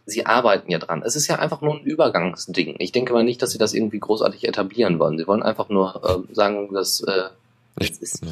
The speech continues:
Speaker 1: ich denke, es ist vor allem für sich selbst gedacht, äh, zu sagen, wir packen das auf unser Firefox O S Phone drauf und fertig und dann haben wir ein super Tool,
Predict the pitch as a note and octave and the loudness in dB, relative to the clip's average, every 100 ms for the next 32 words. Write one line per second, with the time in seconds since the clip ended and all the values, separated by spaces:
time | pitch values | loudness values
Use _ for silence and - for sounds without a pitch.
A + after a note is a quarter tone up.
0 | D#2+ E2+ - A#2 A#2+ G#2 - G#2 F#2+ G#2 | -8 -2 0 4 2 2 2 2 4 0
1 | G2+ - G#2 E2+ - F2+ G2 - G2 F#2+ | -4 -8 -4 -4 2 2 2 0 2 2
2 | G2 - - _ _ _ F#2 F2+ F2+ F2 | 0 -6 -20 _ _ _ -2 0 2 4
3 | F2 F#2+ F2 F#2+ F2 F2+ F2 E2 E2 D#2+ | 4 2 -4 -6 -4 -4 -2 -2 -2 0
4 | E2 E2 - - - - D#2 D#2+ E2 - | 0 -2 -4 -4 -4 -2 -2 0 0 0
5 | C#2+ - D#2 G2 D2+ D2+ D#2 E2 D#2+ D#2 | -4 0 0 0 -4 -2 -2 -2 -4 -4
6 | F2+ E2+ - - F2 E2 | -6 -4 -4 -2 -2 -2